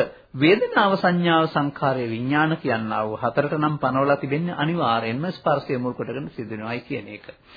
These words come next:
එතකොට මේ රූප, වේදනා, සංඥා, සංකාර පහ, රූප කියන එක සතර මහා භූත පදනම් කොටගෙනත්, වේදනා, සංඥා, සංකාර, විඥාන, ස්පර්ශයන් පදනම් කොටගෙනත් සකස් වෙනවා කියන උත්තරය තථාගතයන් වහන්සේ පැහැදිලි කරලා තිබෙනවා.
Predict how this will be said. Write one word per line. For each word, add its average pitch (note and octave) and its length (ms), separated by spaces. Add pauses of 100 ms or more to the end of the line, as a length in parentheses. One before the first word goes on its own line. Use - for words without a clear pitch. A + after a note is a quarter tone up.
(400)
එතකොට E3+ 320
මේ F#3 220
රූප, D#3 280
වේදනා, F3 400
සංඥා, C3 380
සංකාර A#2+ 540
පහ, A#2 240
රූප D#3+ 340
කියන C3 260
එක B2 120
සතර C3 320
මහා D#3+ 260
භූත D#3 220
පදනම් E3 440
කොටගෙනත්, F3+ 460 (240)
වේදනා, F#3+ 380
සංඥා, B2 380
සංකාර, A#2+ 480
විඥාන, B2 460
ස්පර්ශයන් D#3 520
පදනම් B2 380
කොටගෙනත් A#2+ 440 (280)
සකස් C#3+ 360
වෙනවා D3 260
කියන C3 220
උත්තරය C3+ 380
තථාගතයන් C3 520
වහන්සේ B2+ 380
පැහැදිලි B2+ 300
කරලා C3 260
තිබෙනවා. A2 440